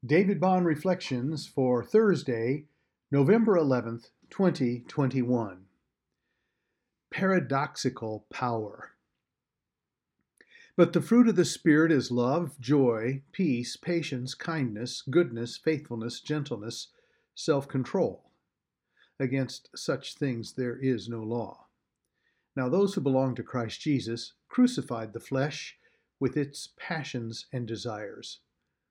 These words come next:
Galatians five twenty-two to twenty-four. Like a city whose walls are broken through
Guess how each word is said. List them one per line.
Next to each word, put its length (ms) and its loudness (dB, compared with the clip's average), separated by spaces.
Galatians 440 -2
five 360 -8
twenty-two 480 -4
to 100 -8
twenty-four. 640 -6
Like 220 -4
a 80 -2
city 640 4
whose 380 4
walls 520 2
are 120 6
broken 440 4
through 520 0